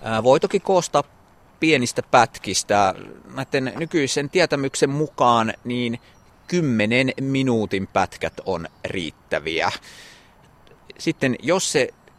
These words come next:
jää siihen alle kymmeneen minuuttiin, niin ei sekään niinku tarkoita tietenkään, että mitään hyödytöntä olisi, vaan sillä pystytään just tätä päivittäistä inaktiivisuutta kuitenkin katkomaan, vaikka se ei sinänsä sitä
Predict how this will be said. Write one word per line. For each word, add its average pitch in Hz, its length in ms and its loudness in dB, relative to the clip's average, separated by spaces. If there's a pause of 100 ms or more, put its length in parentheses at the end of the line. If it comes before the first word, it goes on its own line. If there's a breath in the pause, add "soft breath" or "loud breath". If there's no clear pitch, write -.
(640)
jää 165 340 4
siihen 123 340 -2
alle 131 200 2 (140)
kymmeneen 175 480 2
minuuttiin, 131 500 -2
niin 117 120 -2
ei 123 80 0
sekään 160 360 0
niinku 120 180 -6
tarkoita 123 440 0
tietenkään, 107 640 -4
että 104 180 -6
mitään 110 420 -4
hyödytöntä 113 580 4
olisi, 110 440 0
vaan 117 220 2 (180)
sillä 120 260 -2
pystytään 147 520 -2
just 139 200 -2
tätä - 200 -2
päivittäistä 113 640 0
inaktiivisuutta 90 920 -4
kuitenkin 95 600 -2
katkomaan, 87 720 -4 (140)
vaikka 101 340 0
se - 120 -2
ei 92 160 -4
sinänsä 98 420 -4
sitä 85 400 -2